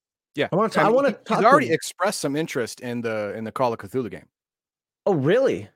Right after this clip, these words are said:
Speaker 2: Oh, I didn't know that. That's awesome. Okay, cool. No, that'd be great. Well, I mean, if that's how he shows up and he, you know, he gives you the time instead of me, I, I'll accept that.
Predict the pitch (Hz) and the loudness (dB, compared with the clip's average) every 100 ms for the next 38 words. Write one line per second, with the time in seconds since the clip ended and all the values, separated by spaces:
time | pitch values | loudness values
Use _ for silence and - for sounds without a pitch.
0 | _ - 139 151 220 147 131 143 143 190 | _ -4 0 2 2 2 2 0 0 -2
1 | 220 123 160 170 165 214 170 156 240 233 | 0 -2 -2 -6 -4 -2 -2 -2 0 0
2 | 113 - 208 185 220 202 147 208 196 190 | -2 -2 2 2 2 0 0 2 2 2
3 | 190 196 208 208 - 214 220 247 247 - | 2 2 2 0 0 -2 0 2 2 0
4 | 247 226 - 247 262 214 185 180 175 170 | 0 0 2 0 0 -2 0 0 0 0
5 | 180 185 165 196 202 208 208 202 - 190 | -2 -2 0 -2 -2 0 0 0 0 -2
6 | 175 202 185 160 160 180 185 170 151 160 | 0 0 2 2 2 0 0 -2 -2 0
7 | 160 | -2